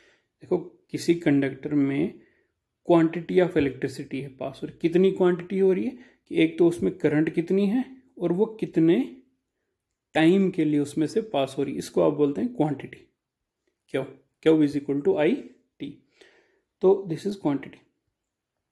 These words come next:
यहाँ पे क्यू की जगह पे हमने लगाया हुआ है आईटी, तो ये आपका बन गया W is equal to Z I T। अब इस जेड को कैसे सॉल्व करेंगे हम,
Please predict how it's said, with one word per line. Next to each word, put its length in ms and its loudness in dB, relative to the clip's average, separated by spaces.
यहाँ 240 2
पे 100 2
क्यू 240 4
की 140 -2
जगह 260 0
पे 120 -2
हमने 220 2
लगाया 300 2
हुआ 300 0
है 340 -4
आईटी, 280 -2
तो 380 -10
ये 120 -2
आपका 300 -2
बन 240 -2
गया 160 2
W 480 -2
is 120 -6
equal 240 -10
to 100 -4
Z 260 -2
I 200 -2
T। 360 -12
अब 120 0
इस 140 0
जेड 320 4
को 120 4
कैसे 500 -4
सॉल्व 320 -2
करेंगे 340 0
हम, 320 -8